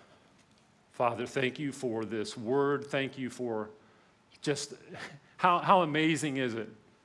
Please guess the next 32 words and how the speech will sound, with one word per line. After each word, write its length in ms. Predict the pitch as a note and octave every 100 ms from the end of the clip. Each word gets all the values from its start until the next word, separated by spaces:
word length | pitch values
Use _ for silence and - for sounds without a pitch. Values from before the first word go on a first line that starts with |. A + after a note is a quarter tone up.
| _ _ _ -
that 180 | A#2+ B2+
an 140 | A#2+
Old 240 | A#2 D#3+ D3
Testament 440 | - D#3 - D3
passage 460 | C#3 C#3+ C#3+ C#3 A2
written 260 | C3 B2+ B2+
thousands 500 | C3+ D3 D3 C#3+ A#2
of 120 | A2
years 300 | A#2+ B2+ A#2
ago 360 | A#2 A2 G2+ G#2 - _ _ _ - - - -
has 260 | C#3+ C3+
the 100 | A2+
power 400 | A2+ D3 D3 D3
of 80 | C3+
your 140 | B2
Spirit 480 | A#2 - C#3+ C#3+ C#3
behind 420 | B2+ - B2+ B2+
it, 120 | B2 A#2+
and 160 | A2+
it 60 | G#2+
speaks 380 | - C#3+ B2 -
so 180 | C#3+
well 280 | C3 A#2+ A#2
to 260 | G#2+ A2+ F#2+
us. 280 | A2 - - _ _ _ _ _ _ _ _ _ _ _
Thank 260 | - E3 D3+
you 100 | D3+
for 200 | - C3+
the, 400 | A#2+ A2+ A2+ B2+
um, 420 | A2 G#2+ G2 F#2+ F#2+ _ _ _
just 280 | - D3 -
your, 360 | C3+ C3 A#2+